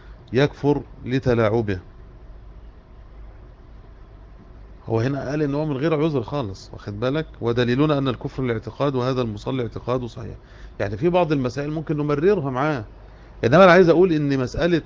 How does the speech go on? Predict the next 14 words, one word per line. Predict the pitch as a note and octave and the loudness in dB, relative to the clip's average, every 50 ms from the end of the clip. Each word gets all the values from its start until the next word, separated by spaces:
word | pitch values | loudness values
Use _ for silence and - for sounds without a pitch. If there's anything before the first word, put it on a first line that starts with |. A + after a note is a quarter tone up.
| - C3+ | -6 -8
إن | C3 C3 B2+ B2 A#2 | -6 -6 -4 -4 -6
كل | A2+ - F3 F#3+ F3+ E3+ D#3 C#3+ | -4 0 0 0 2 2 0 0
كافر | - - D3+ D#3+ D#3+ C#3 - C3+ B2 | 2 4 6 6 6 6 4 0 0
لابد | A#2 A#2+ B2 B2+ D#3 E3+ D3 C3+ | 0 0 0 0 0 -2 0 -2
من | C#3 C3+ C3+ | -2 -2 0
انخرام | C3 A#2 - - A2+ A#2+ C3+ D3 D3 C#3+ B2+ A#2 - - - - - - - - - - - - - - | -2 -4 -4 -4 -2 2 2 2 2 2 -2 -6 -8 -12 -16 -18 -18 -18 -20 -20 -20 -20 -20 -16 -8 -4
الباطن | B2 A#2 A#2 A2 A2+ C#3 D3+ D#3 D3+ - D#3+ D#3+ D3+ C3+ - - - - - - - - - - - - - - - - - - | -2 -2 0 2 6 6 6 6 6 4 0 0 0 -2 -8 -12 -20 -20 -20 -20 -20 -20 -20 -20 -20 -20 -20 -20 -20 -20 -12 -6
أو | - A#2 A#2 A#2+ A#2 A2+ A#2 | -2 0 2 2 2 2 2
لابد | A#2 A#2 A#2 A#2+ C3 D#3 C#3+ B2+ C#3 | 2 2 2 2 2 0 0 0 0
من | C#3 C3+ B2+ | 0 0 0
استحلال | A#2+ A2+ - - B2+ - - C#3 C#3+ C#3 | -2 -4 -4 -8 -8 -6 -2 -2 -2 -2
باطن | A#2+ A2+ B2 C3+ C#3+ C#3 - C3 C3 B2+ | 0 2 4 4 4 4 2 -2 -4 -4
أو | B2+ B2 A2 G#2+ | -4 -4 -6 -4
زوال | G#2+ G#2 A2 A#2+ C#3+ C#3+ C3+ B2 | -4 -2 -2 0 0 0 -2 -4